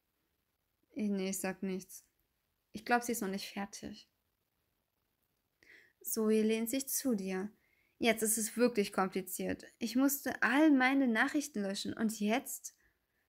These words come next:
Dir wird bewusst, dass Zoes Onkel auch beim Gläserputzen beobacht-, oh, sein Onkel hat uns beim Gläserputzen auch beobachtet.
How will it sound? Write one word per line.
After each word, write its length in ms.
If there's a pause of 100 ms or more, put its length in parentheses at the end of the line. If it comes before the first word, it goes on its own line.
(760)
Dir 240
wird 160
bewusst, 520 (120)
dass 240
Zoes 300
Onkel 340
auch 280
beim 260
Gläserputzen 760
beobacht-, 480 (1160)
oh, 240 (200)
sein 240
Onkel 260
hat 120
uns 120
beim 180
Gläserputzen 540
auch 120
beobachtet. 640